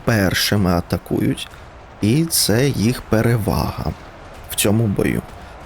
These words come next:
Як бачите, наразі на рахунку, м, нуль нуль вбитих мандалорці. О, все,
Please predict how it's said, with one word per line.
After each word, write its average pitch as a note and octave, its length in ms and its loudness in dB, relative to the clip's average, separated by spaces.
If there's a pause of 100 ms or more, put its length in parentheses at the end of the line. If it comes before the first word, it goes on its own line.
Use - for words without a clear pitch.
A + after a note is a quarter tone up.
Як G2+ 160 0
бачите, A#2+ 600 2
наразі G#2 680 2
на G#2+ 140 4
рахунку, G2+ 600 0
м, G2 120 2 (1300)
нуль G#2 300 4 (240)
нуль A2 300 4 (180)
вбитих A2+ 680 0 (2750)
мандалорці. D#2+ 680 2
О, G#2 100 2
все, - 320 0